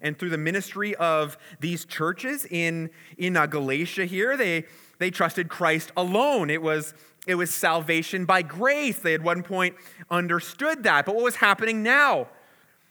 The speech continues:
Okay, they were immoral, they get saved, and now what was happening? Well, they were falling back into slavery, only,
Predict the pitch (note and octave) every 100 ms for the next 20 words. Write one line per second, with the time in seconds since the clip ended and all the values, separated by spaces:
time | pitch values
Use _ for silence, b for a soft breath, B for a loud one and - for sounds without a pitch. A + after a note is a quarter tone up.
0 | b D3 G#3 B3 A3 G3 F#3 G#3+ A#3 G#3+
1 | F#3+ G3 G#3 C4+ D4+ - B B F#3+ F#3
2 | F#3 - - F#3+ G3 C#4 A#3+ G#3 G#3+ D4
3 | D#4 B3 G3+ G#3 F3+ E3+ F#3 G3+ G#3+ A3
4 | G#3+ A#3 A3 A#3 A#3 B B B B2+ F3+
5 | D4 D#4 C#4 B3 A3+ - G#3 E3+ E3 E3
6 | F#3 B3 C4 G3+ G#3